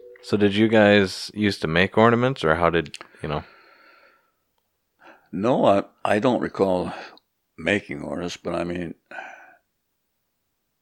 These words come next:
Speaker 2: oh, yeah, you know, we used to do, sometimes they'd string, you know,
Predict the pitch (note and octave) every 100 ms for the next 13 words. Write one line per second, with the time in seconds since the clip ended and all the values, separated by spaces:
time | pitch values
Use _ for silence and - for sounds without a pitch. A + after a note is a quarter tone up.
0 | _ _ - A3 C#3+ D3+ A2+ G2+ C3+ C3+
1 | A2+ A#2+ A#2 G2+ - D#2+ F#2 - - F2+
2 | - E2 - - - E2 - - _ -
3 | - A1 C2+